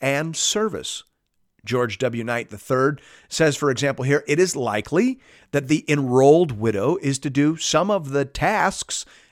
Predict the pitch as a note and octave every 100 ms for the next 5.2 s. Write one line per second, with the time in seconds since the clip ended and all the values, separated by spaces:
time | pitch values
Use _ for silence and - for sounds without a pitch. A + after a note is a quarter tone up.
0 | _ A#2+ D3 E3+ G3 G3+ G3 F#3 A3+ G#3+
1 | - G3+ C#4 C4+ D#2 - B2+ B2 C#3+ C#3
2 | B2+ - C#3 E3+ F3 E3+ E3 - E2+ F2
3 | E2+ - - - - C#3 D#3 D#3+ D#3 C3
4 | A2 - A#2+ B2+ A2+ G2+ G2 F#2+ E2+ -
5 | E3+ E3